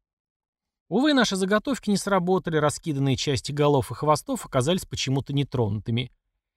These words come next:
И это говорило о том, что никто тут после нас не появлялся.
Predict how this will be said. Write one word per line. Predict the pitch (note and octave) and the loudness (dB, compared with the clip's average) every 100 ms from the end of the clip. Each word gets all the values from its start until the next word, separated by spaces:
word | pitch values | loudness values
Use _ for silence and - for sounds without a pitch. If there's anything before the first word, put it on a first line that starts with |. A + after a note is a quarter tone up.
| _ | _
И | C#3+ | 0
это | C#3+ C3+ | 2 2
говорило | C#3 C#3 C3+ C3+ | 2 4 4 4
о | |
том, | - G3+ | 2 0
что | - D3 | -2 0
никто | C3 A#2 F#3 | 0 0 -2
тут | F3 - | -2 -4
после | C#3 B2 B2+ | -4 -2 2
нас | B2+ - | 0 0
не | C3+ | -4
появлялся. | D3 D3+ C3+ A#2 - - | 0 2 0 -2 -6 -12